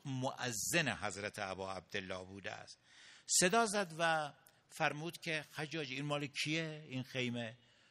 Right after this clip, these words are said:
گفت: "این خیمه متعلق به عبیدالله ابن حر جعفی است." عبیدالله ابن حر جعفی کسی بود که در جنگ صفین با امیرالمؤمنین همراه بود،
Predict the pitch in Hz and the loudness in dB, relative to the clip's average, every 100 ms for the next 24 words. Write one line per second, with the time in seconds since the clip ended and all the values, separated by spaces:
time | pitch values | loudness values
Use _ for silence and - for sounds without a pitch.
0 | _ _ 170 185 - 180 190 - 135 127 | _ _ -2 -2 -4 -6 -6 -4 -2 0
1 | 117 123 92 107 - 123 104 113 120 127 | 0 -2 -2 -4 -4 -4 -4 -2 -2 -4
2 | - 98 117 - 113 110 107 92 113 107 | -6 -10 -10 -6 -2 0 0 -2 -4 -4
3 | 104 110 107 98 131 101 101 98 - - | -4 -2 -2 -2 -4 -6 -6 -6 -8 -6
4 | 151 180 - 147 123 110 - - - 90 | -4 -2 -2 -4 -4 -4 -6 -8 -6 -6
5 | - - - - _ _ _ _ _ _ | -4 -2 -4 -8 _ _ _ _ _ _
6 | _ _ _ _ _ _ _ _ _ _ | _ _ _ _ _ _ _ _ _ _
7 | _ _ _ _ 185 240 202 208 190 185 | _ _ _ _ 4 6 6 4 4 4
8 | 180 170 175 - 165 151 139 135 131 120 | 2 2 -2 0 0 0 0 0 0 -2
9 | 143 131 123 123 _ _ _ _ _ - | -4 -2 -4 -8 _ _ _ _ _ -4
10 | 185 196 143 110 110 - 123 113 113 98 | 0 0 0 -2 -4 -4 -4 0 0 0
11 | 127 120 113 95 - 117 104 - 160 180 | 2 4 2 0 0 0 -2 -2 -2 -2
12 | 123 123 123 131 156 139 120 117 104 107 | 0 0 0 0 2 2 2 0 0 0
13 | 110 113 87 92 87 85 73 - 78 - | 0 -2 -4 -6 -4 -4 -6 -12 -16 -14